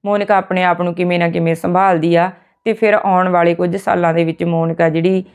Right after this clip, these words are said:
ਉਹ ਆਪਣੇ ਆਪ 'ਤੇ ਸਮਾਂ ਲਾਉਂਦੀ ਆ ਤੇ ਉਹ ਫਿਰ ਅਨਾਥ ਬੱਚੇ ਆ ਜਿਹੜੇ ਦੋ, ਉਹਨਾਂ ਨੂੰ ਗੋਦ ਲੈਂਦੀ ਆ। ਗੋਦ ਲੈ ਕੇ ਉਹਨਾਂ ਨੂੰ ਪਾਲਦੀ ਆ, ਉਹਨਾਂ ਨੂੰ ਪੜ੍ਹਾਉਂਦੀ ਆ ਤੇ ਆਪਣੀ ਇੱਕ ਨਵੀਂ ਜ਼ਿੰਦਗੀ ਦੇ ਵਿੱਚ ਵਿਅਸਤ ਹੋ ਜਾਂਦੀ ਆ।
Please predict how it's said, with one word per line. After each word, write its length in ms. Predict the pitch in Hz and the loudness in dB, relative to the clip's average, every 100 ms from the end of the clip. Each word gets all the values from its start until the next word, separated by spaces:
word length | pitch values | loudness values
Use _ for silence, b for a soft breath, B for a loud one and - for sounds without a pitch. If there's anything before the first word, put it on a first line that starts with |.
| b - | b -8
ਉਹ 460 | 190 202 185 185 - | -2 0 0 -2 -6
ਆਪਣੇ 300 | 190 185 180 | -4 -2 -2
ਆਪ 280 | 175 165 165 170 165 165 - | 0 0 2 2 2 0 -6
'ਤੇ 140 | - 175 | -6 -6
ਸਮਾਂ 340 | 170 165 165 | -2 -2 0
ਲਾਉਂਦੀ 320 | 160 151 160 | 0 -2 0
ਆ 60 | 175 | 0
ਤੇ 180 | 175 190 | 0 -2
ਉਹ 200 | 170 180 | -2 -2
ਫਿਰ 360 | 196 185 202 220 B B - | 2 4 2 0 B B -4
ਅਨਾਥ 500 | 220 208 202 202 202 208 202 202 - _ _ | 0 2 2 0 2 4 4 2 -4 _ _
ਬੱਚੇ 420 | 175 170 - 190 | -4 -4 0 2
ਆ 40 | 175 | 2
ਜਿਹੜੇ 220 | 170 190 | 2 0
ਦੋ, 500 | 175 180 175 165 170 _ | 0 2 2 0 -6 _
ਉਹਨਾਂ 180 | 180 196 | -6 -4
ਨੂੰ 100 | 208 | -4
ਗੋਦ 220 | 185 170 | -2 0
ਲੈਂਦੀ 380 | 165 156 151 165 | 0 -2 -6 -8
ਆ। 60 | 156 _ _ _ | -10 _ _ _
ਗੋਦ 200 | 175 180 | -6 -4
ਲੈ 180 | 180 175 | 0 0
ਕੇ 160 | 170 175 | 0 -2
ਉਹਨਾਂ 220 | 170 190 | -2 -4
ਨੂੰ 100 | 196 | -4
ਪਾਲਦੀ 540 | 190 165 160 151 170 | 0 0 0 0 0
ਆ, 140 | 165 170 - | 0 -2 -8
ਉਹਨਾਂ 220 | 170 175 | -4 -4
ਨੂੰ 80 | 190 | -4
ਪੜ੍ਹਾਉਂਦੀ 440 | 190 190 180 165 | 0 0 0 0
ਆ 140 | 165 170 B B | 0 -2 B B
ਤੇ 80 | - | -4
ਆਪਣੀ 280 | 190 190 185 | -4 -2 -6
ਇੱਕ 120 | 175 | -4
ਨਵੀਂ 320 | 180 175 170 | -2 -2 -2
ਜ਼ਿੰਦਗੀ 360 | 160 160 160 160 | -2 -2 -2 -2
ਦੇ 120 | 165 | -2
ਵਿੱਚ 220 | 165 170 | -4 -4
ਵਿਅਸਤ 380 | 185 180 165 - | -2 0 -2 -8
ਹੋ 120 | 160 | -8
ਜਾਂਦੀ 380 | 165 151 151 | -8 -8 -10
ਆ। 60 | 151 | -12